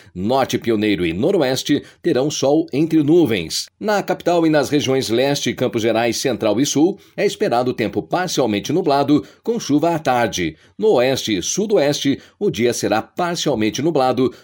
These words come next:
com chuva e raios à tarde. Segundo o meteorologista do cimepar,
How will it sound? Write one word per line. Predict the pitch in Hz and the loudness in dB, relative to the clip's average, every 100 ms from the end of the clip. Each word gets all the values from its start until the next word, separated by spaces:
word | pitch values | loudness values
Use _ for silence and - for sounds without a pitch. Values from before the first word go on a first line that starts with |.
| - | -6
com | 226 180 | -4 -2
chuva | 131 151 151 | 0 2 2
e | |
raios | 120 104 120 120 120 | 0 0 0 0 0
à | 120 | 0
tarde. | 127 127 101 87 76 - _ | 0 0 -2 -4 -6 -8 _
Segundo | - 247 170 226 240 190 | -10 -6 -4 -4 0 2
o | |
meteorologista | 120 156 220 180 175 156 117 123 156 156 | 2 0 0 2 2 2 2 2 2 2
do | 127 | 0
cimepar, | 117 170 165 120 92 69 | 0 0 0 0 -2 -4